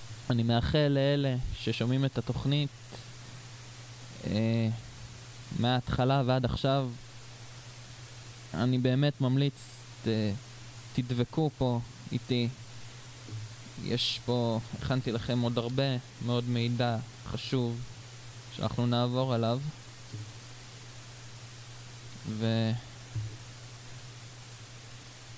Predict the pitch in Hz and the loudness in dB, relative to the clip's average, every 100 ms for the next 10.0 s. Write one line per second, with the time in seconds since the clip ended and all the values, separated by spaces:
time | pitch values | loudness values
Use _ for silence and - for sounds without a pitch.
0 | - - - - - - - - - - | -12 -12 -12 -12 -12 -14 -14 -14 -14 -12
1 | - - 120 123 147 135 139 143 131 113 | -12 -6 -2 4 4 4 4 4 4 4
2 | 120 117 127 117 - 143 127 - 135 123 | 2 2 2 2 4 4 2 2 4 4
3 | - 113 110 113 - - - - - - | 4 4 4 2 -4 -12 -14 -14 -14 -12
4 | - - 123 139 - 127 120 123 127 120 | -4 2 4 4 2 0 2 4 4 2
5 | - - - - - - - - - - | -4 -14 -14 -14 -14 -14 -14 -14 -14 -14
6 | - - - - - - - - - - | -14 -14 -14 -14 -14 -14 -14 -14 -14 -14
7 | - - - - - - - 117 117 - | -14 -14 -14 -14 -6 -2 2 4 4 4
8 | 143 131 123 143 131 - 117 113 113 - | 6 6 6 4 4 4 4 4 2 -2
9 | - - - 117 113 117 - 143 120 | -12 -12 0 4 4 4 2 2 4